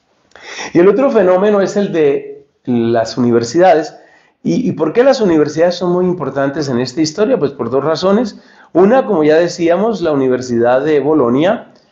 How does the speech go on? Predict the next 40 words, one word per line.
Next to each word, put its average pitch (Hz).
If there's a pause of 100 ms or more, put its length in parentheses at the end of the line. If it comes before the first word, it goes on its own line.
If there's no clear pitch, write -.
(420)
pues 151
empieza 190
a 156
estudiar 170
la 202
ley 185
desde 165
un 160
modo 170
distinto. 131 (960)
Bueno, 127
¿y 127
en 117
qué 131
se 160
apoyan 175
los 127
de 127
Bolonia? 147
Si 123
no 131
se 156
apoyan 190
en 160
la 135
Biblia, 175
¿en 156
qué 165
se 165
apoyan? 175 (460)
Pues 170
se 190
apoyan 226
en 208
las 202
antiguas 233
leyes 226
del 170
Imperio 156
Romano. 123